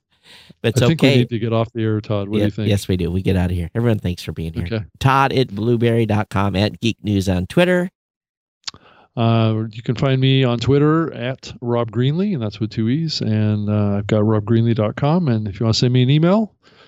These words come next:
Speaker 2: anything to do with podcasting, send it to rob g at libsyn dot com.
Speaker 1: And here's the beauty. It's a podcast. We can do whatever we want. And, uh, we may lose
Speaker 2: And,
Speaker 1: you.
Speaker 2: and, and we do whatever we want.
Speaker 1: <laughs> Yeah, and we may lose you, but, uh,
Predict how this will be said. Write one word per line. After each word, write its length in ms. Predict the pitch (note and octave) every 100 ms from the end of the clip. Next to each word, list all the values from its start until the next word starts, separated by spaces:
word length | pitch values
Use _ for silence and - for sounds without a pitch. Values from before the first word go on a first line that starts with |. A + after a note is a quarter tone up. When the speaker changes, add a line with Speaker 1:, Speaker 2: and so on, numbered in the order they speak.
| _ B2+
Speaker 2:
anything 360 | A#2+ B2 B2+
to 100 | A#2+
do 120 | B2 C3
with 140 | B2
podcasting, 580 | B2+ C3 D3 C#3+ - C#3+
send 180 | C3+ B2
it 60 |
to 140 | A#2+ A2
rob 320 | G#2 A2 A2+
g 360 | A#2 B2 F3 -
at 260 | G#2 G#2+ - -
libsyn 640 | A2 A#2+ - D3+ D3 D3+
dot 280 | C3+ C#3 D#3+
com. 320 | D#3 F#3+ A#2 -
Speaker 1:
And 120 | A#2
here's 220 | C3+ D3 A#2+
the 80 |
beauty. 240 | F#2+ F#2+ F#2
It's 140 | G2+
a 40 | -
podcast. 520 | A2 F#2+ - F2 -
We 80 | A#2+
can 80 | G#2+
do 80 | G2+
whatever 280 | F#2+ F2+ F2+
we 100 | E2
want. 300 | E2+ E2+ - _ _
And, 360 | G#2+ F#2 F2+ -
uh, 280 | F2+ F2 F2 -
we 140 | A2
may 180 | A#2 A#2
lose 420 | A2 C3+ C#3+ C3 G2+
Speaker 2:
And, 60 |
Speaker 1:
you. 160 | F#2 G2+
Speaker 2:
and, 180 | B2 C#3+ - F#3+ - -
and 180 | B2 B2
we 140 | B2+ B2
do 340 | C#3+ A2+ G2+ F3 _
whatever 320 | A#2+ A2 A2
we 180 | G#2+ G#2+
want. 260 | G#2 G2 -
Speaker 1:
<laughs> 0 |
Yeah, 220 | G2+ G2+
and 120 | G2+
we 120 | A2+ A#2
may 240 | C3 C3+
lose 440 | A#2+ B2+ B2+ G2
you, 240 | F2 E2+ F2
but, 200 | F#2+ F#2+ -
uh, 220 | F#2+ F2